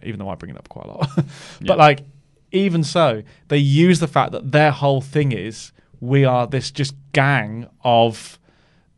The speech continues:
Speaker 1: wily, petulant,
Speaker 2: Petulant
Speaker 1: angry
Speaker 2: jackals,
Speaker 1: little
Speaker 2: yeah.
Speaker 1: jackals who will just do anything to keep the advantage. I, I just think it's,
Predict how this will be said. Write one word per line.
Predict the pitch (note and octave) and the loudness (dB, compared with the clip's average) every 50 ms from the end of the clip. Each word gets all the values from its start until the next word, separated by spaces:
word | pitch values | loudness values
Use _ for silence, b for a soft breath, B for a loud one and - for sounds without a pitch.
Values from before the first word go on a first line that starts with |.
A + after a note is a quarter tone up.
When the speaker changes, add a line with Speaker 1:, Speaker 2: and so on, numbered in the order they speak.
| _ - | _ -16
Speaker 1:
wily, | A3+ C#3 A#2 A2+ A2+ A#2+ C3 C3+ C3 C#3 C3+ C3+ C3 C3+ C3 B2+ B2+ B2 A#2+ A#2+ A#2+ A2+ - _ _ _ - | -12 -10 -8 -2 2 4 6 6 6 4 4 4 4 2 2 2 2 0 -2 -4 -6 -8 -12 _ _ _ -10
petulant, | - - - C#3+ B2+ C#3 - - D3 C3 B2+ B2 A#2 A#2+ | -4 -2 0 -2 -2 -2 -2 0 0 2 2 0 0 -4
Speaker 2:
Petulant | A#2+ - - | -6 -6 -4
Speaker 1:
angry | B2+ B2 B2+ C3+ C3 B2+ B2+ B2+ | -2 -2 0 0 0 0 2 2
Speaker 2:
jackals, | B2+ B2+ | 2 2
Speaker 1:
little | C3 C3+ - C#3 C3 | 2 2 2 0 0
Speaker 2:
yeah. | A#2+ - | 0 2
Speaker 1:
jackals | - C#3 D3+ C3+ - B2 A#2 A2 - | 2 2 2 0 -2 -6 -8 -4 -2
who | C3+ C3 C3 | 0 0 2
will | C3 C3 C3 | 2 2 0
just | A#2+ - - C#3 - - - | 0 0 -2 -2 -2 -2 -2
do | C#3 C3 B2+ | 0 2 2
anything | B2+ C3+ C#3 C#3 C3+ C#3 C3 A#2 A2+ A2 A2 A2 G#2+ b b b b b b b b b b - | 2 2 2 2 0 0 -2 -4 -4 -4 -6 -10 -14 b b b b b b b b b b -12
to | - C3+ | -12 -10
keep | C#3 - - D3+ C#3+ C3 C3+ A#2+ | -10 -2 2 2 2 2 2 -2
the | C3 B2 A#2+ | -4 -4 -4
advantage. | A2+ A2 B2 B2 C3 C#3 C#3 C#3 - - - - - - - | -4 -4 -4 -2 -2 -2 -4 -4 -8 -12 -14 -14 -16 -10 -2
I, | - D#3 F3 | 0 2 2
I | F3+ - - G3 | 2 -2 -6 -6
just | E3 - | -4 0
think | - F3+ D#3+ E3 | 0 2 2 0
it's, | F3 D#3 - - - | -2 -4 -6 -8 -8